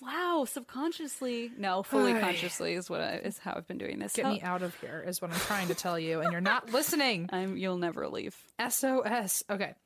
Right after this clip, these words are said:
Speaker 2: How, how are you? How's
Speaker 1: Uh,
Speaker 2: everyone? Are
Speaker 1: how
Speaker 2: you good?
Speaker 1: are you folks? I'm great.
Speaker 2: I'm doing just fine.
Speaker 1: Fantastic.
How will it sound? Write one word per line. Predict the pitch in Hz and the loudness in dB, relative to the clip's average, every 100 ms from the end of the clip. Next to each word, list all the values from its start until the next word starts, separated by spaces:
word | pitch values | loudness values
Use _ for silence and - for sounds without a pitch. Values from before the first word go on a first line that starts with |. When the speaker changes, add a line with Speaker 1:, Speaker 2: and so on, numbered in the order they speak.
| - - - _ _ _ - | -20 -20 -20 _ _ _ -10
Speaker 2:
How, | 226 247 240 - | -2 0 0 -4
how | - 226 208 | -2 2 4
are | 165 | 2
you? | 147 156 | 0 -2
How's | - 202 190 | 0 0 0
Speaker 1:
Uh, | |
Speaker 2:
everyone? | 180 165 139 180 - - | 0 -2 -2 -6 -6 -2
Are | 196 | 4
Speaker 1:
how | 339 | 6
Speaker 2:
you | |
good? | 427 381 | 6 6
Speaker 1:
are | |
you | 370 403 453 - | 6 6 4 0
folks? | - 185 170 170 - - - - _ - | 0 2 2 0 -2 -2 -4 -10 _ -4
I'm | 202 320 | 0 0
great. | 370 180 208 196 - _ _ - | 0 0 0 0 -4 _ _ -4
Speaker 2:
I'm | 220 | 0
doing | 285 294 | 2 2
just | 196 - | 0 -2
fine. | 151 - 175 196 - | -6 -8 -10 -14 -8
Speaker 1:
Fantastic. | 302 311 440 554 - 185 156 - | -6 0 2 0 -2 -2 -4 -8